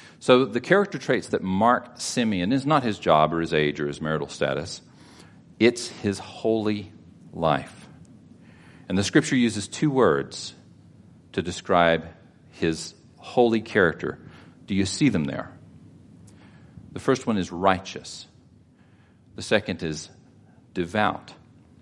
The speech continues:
And so you have to stop and think, "Well, what, what's the difference between those two things? Those are the same thing." But they're not quite the same thing. A person who's righteous does the right thing.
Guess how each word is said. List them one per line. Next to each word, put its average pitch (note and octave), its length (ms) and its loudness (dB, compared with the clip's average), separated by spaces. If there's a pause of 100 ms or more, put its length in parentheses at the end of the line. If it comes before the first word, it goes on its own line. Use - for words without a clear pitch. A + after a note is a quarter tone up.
(1700)
And - 120 -10
so - 80 0
you F2+ 220 0
have F#2+ 120 -4
to - 80 -14
stop C3+ 380 2
and D#2 100 -8
think, D#2 160 -8
"Well, E2 140 -4
what, G2+ 240 0
what's G2+ 160 -4
the G2+ 80 -2
difference G2 260 -6
between F2 320 -6
those F2+ 200 -6
two - 140 -10
things? - 280 -12
Those F#2 120 -4
are F2+ 60 -10
the E2+ 100 -8
same D#2+ 280 -6
thing." - 240 -10 (840)
But - 120 -10
they're G#2 80 -2
not B2+ 240 2
quite A2+ 220 2
the - 60 -18
same D2 200 -16
thing. - 300 -16 (1040)
A G#2 40 -6
person E3+ 340 0
who's A2 200 -6
righteous C3 840 -2 (920)
does C#3+ 300 4
the C3+ 100 -6
right A#2+ 240 -2
thing. C#3 240 -8